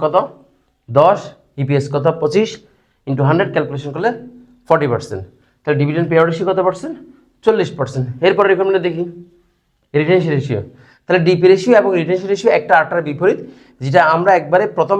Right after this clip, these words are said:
ক্লাসে শিখছিলাম। তাহলে রিটেনশন রেশিও যদি এখানে ডিভিডেন্ড পেআউট রেশিও কত পার্সেন্ট আছে? চল্লিশ পার্সেন্ট। তাহলে রিটেনশন রেশিও অবশ্যই কত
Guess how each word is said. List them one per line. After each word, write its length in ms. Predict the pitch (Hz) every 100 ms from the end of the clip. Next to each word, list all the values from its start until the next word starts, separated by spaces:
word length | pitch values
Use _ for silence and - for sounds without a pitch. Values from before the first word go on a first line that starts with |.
| 170
ক্লাসে 280 | 160 185 202
শিখছিলাম। 440 | 160 - 123 104 101 _ _ _ _
তাহলে 160 | 170 170
রিটেনশন 260 | 165 196 214
রেশিও 260 | 220 220
যদি 220 | 208 190 190 226 - _
এখানে 160 | 147 196
ডিভিডেন্ড 280 | 180 202 208
পেআউট 140 | 208
রেশিও 180 | 214 233
কত 140 | 233 208
পার্সেন্ট 220 | 208 233 233
আছে? 100 | 269 269
চল্লিশ 220 | 247 247
পার্সেন্ট। 220 | 254 233 233
তাহলে 220 | 220 214
রিটেনশন 240 | 202 208
রেশিও 200 | 214 214
অবশ্যই 200 | 208 220
কত 80 | 214